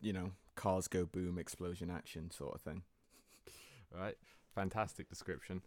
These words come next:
Speaker 2: But does that mean that See You Again by Wiz Khalifa and Charlie Puth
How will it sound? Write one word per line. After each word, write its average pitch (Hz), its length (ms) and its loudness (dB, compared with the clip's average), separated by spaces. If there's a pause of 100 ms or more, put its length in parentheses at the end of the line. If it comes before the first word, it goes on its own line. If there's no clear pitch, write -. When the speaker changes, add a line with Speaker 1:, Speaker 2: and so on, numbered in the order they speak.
(320)
Speaker 2:
But 117 180 4
does 120 100 -12
that 156 180 4
mean 151 220 2
that 123 120 0
See - 220 0
You 107 280 2
Again 95 340 2
by 90 180 2
Wiz 90 220 0
Khalifa 87 520 -4
and 90 140 -4
Charlie 82 320 -6
Puth 87 240 -6